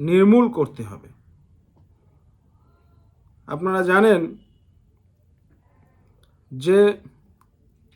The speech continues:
একটা জাতি, যে জাতি সমস্ত মানুষকে, সমস্ত মানব সভ্যতাকে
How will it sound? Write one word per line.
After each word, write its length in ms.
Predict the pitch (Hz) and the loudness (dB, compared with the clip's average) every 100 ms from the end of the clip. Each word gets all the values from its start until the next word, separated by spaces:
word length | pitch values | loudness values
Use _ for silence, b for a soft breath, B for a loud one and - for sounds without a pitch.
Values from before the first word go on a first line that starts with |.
| _ _ - | _ _ -20
একটা 200 | 143 208 175 160 | -4 -4 -2 -2
জাতি, 400 | 160 170 233 202 101 - _ _ _ _ _ _ _ _ _ _ _ _ _ _ _ _ | -2 -2 -4 -4 -6 -14 _ _ _ _ _ _ _ _ _ _ _ _ _ _ _ _
যে 300 | 120 123 185 226 214 156 | -14 -2 2 2 0 -4
জাতি 420 | 156 156 202 208 160 117 - _ _ _ _ _ _ _ _ _ _ | -2 -2 -4 -4 -6 -10 -20 _ _ _ _ _ _ _ _ _ _
সমস্ত 640 | - - 196 233 226 - - 233 226 175 | -20 -6 -4 -4 -6 -8 0 0 0 -2
মানুষকে, 560 | 165 240 240 - 208 120 - _ _ _ _ _ _ _ _ _ _ _ _ _ _ _ | 0 0 -2 -4 -4 -4 -8 _ _ _ _ _ _ _ _ _ _ _ _ _ _ _
সমস্ত 540 | - 175 202 220 208 233 226 175 160 | -12 -4 -2 -2 -4 -6 -6 -6 -4
মানব 320 | 180 214 220 220 - - | -2 0 -2 -8 -20 -10
সভ্যতাকে 800 | 185 - 185 302 262 214 127 | -10 -6 -4 0 0 0 -6